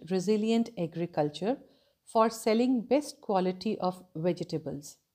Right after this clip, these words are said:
She got the training with the help of Samiti at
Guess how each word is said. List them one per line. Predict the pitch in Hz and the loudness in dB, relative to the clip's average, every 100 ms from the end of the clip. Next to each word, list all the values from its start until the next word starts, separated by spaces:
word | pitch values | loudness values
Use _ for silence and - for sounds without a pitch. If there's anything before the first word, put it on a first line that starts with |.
| _ _ _ _ _ _ | _ _ _ _ _ _
She | - 262 | -4 -2
got | 202 254 277 - | 4 4 4 2
the | 240 | -2
training | - 233 226 247 240 | 2 2 4 2 2
with | 208 180 | 0 0
the | 202 | 0
help | 185 208 240 196 | 4 2 2 0
of | 180 | -2
Samiti | - 180 175 185 - 247 277 _ _ _ - | -2 -2 -2 -4 -2 -2 -4 _ _ _ -4
at | 196 208 | 0 0